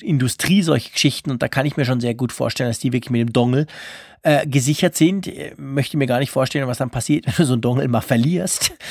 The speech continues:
Aber okay, also auf jeden Fall vielen Dank für diesen Input. Das ist sehr spannend. Das, äh, wusste ich nicht. Der Elmar hat uns eine E-Mail geschrieben.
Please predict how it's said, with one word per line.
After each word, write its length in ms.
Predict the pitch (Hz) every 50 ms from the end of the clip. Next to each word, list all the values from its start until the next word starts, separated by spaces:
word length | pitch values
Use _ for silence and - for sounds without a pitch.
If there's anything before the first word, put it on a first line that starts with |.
| - - - - - - - -
Aber 440 | - 139 135 135 135 131 131 - -
okay, 400 | 143 - - 143 123 117 117 -
also 200 | - 120 - 139
auf 140 | 135 120 -
jeden 120 | 147 139
Fall 240 | 123 143 131 135 139 -
vielen 260 | - - 156 175 170
Dank 200 | 151 139 156 160 -
für 100 | - 151
diesen 180 | 139 123 135
Input. 400 | 143 147 160 156 - - 180 -
Das 160 | 147 123 -
ist 80 | 143 -
sehr 140 | - 139 123
spannend. 500 | - - - 107 117 131 147 151 151 - _
Das, 320 | - 156 135 - - - -
äh, 180 | - 131 - - _
wusste 360 | - - 143 - - - 151
ich 260 | - 151 113 - -
nicht. 560 | - 120 131 135 - - - - - - - _ _ _ _ _ _ _ _ - - - - _ _ _ _ _ _ _ _ _ -
Der 160 | 175 147 139
Elmar 340 | 151 170 208 233 226 226 139
hat 140 | 135 139 -
uns 160 | 156 135 - -
eine 100 | 147 156
E-Mail 320 | 180 196 220 123 113 151
geschrieben. 640 | 139 120 - - 127 120 117 120 156 208 240 -